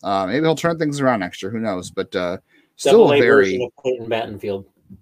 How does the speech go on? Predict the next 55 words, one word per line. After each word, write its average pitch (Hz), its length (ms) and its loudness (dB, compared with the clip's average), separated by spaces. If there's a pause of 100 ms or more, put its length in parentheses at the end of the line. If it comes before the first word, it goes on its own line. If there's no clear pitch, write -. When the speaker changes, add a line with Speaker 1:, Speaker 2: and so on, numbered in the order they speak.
(1000)
Speaker 1:
Yeah, 139 240 0
quite 139 240 -4
possibly. 95 520 -4
And, 92 420 -10 (220)
um, 92 500 -8 (1120)
yeah, 90 140 -4
I, 95 320 -6
I - 20 -6
don't 95 120 -4
know. 95 100 -2
I, 87 100 -2
I 87 220 -6 (500)
hopefully 156 280 -2
he 95 40 -8
turns 90 260 -6
things 95 200 -8
around 87 280 -2
'cause 101 120 -14
they 101 100 -4
did 101 160 -4
spend 95 220 -6
a 90 60 -4
high 90 160 -4
pick - 240 -10
on 85 160 -6
him. 87 220 -8
But, - 240 -12
uh, - 200 -10
Speaker 2:
Yeah, 180 100 -2 (220)
I, 135 140 -6
I 156 120 -8
think 151 100 0
Speaker 1:
still 202 200 6
a 143 40 4
Speaker 2:
he'll 139 100 4
Speaker 1:
very 135 100 4
Speaker 2:
be 123 60 0
fine. - 0 -
Speaker 1:
solid 117 420 0
arm. 90 360 -6 (460)
Speaker 2:
Yeah, 131 140 6
I 131 60 4
think 151 160 4
it's 143 120 0
still 139 220 4
a 120 40 4
major 113 240 -4
league 107 200 -2
arm. 104 260 -2
I 104 100 -2
just 107 220 -10
think 104 140 -8
the 101 80 -12
ceiling 95 340 -6
is - 520 -12